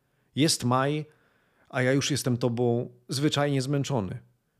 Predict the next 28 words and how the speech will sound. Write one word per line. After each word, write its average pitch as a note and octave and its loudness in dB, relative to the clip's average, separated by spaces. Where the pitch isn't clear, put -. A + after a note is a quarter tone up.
Kiedy A#2+ 0
ostatnio A2+ 0
przygotowywałem A#2 0
się G2+ -6
do G2 -4
meczu G2+ -4
Salernitany G#2 -2
z G2 -4
Atalantą, A2+ -2
złapałem G#2 -2
się G#2+ -4
na G2 -4
tym, A#2 -4
że G#2 -2
liczyłem, A#2+ 0
ile D3 2
kolejek A#2+ 2
zostało A2 2
do A2 -2
końca A2 -4
sezonu A2 -2
i E3+ -10
ile E3 6
jeszcze C3+ 2
muszę A#2 0
z - -8
tobą G#2 -4
wytrzymać. - -8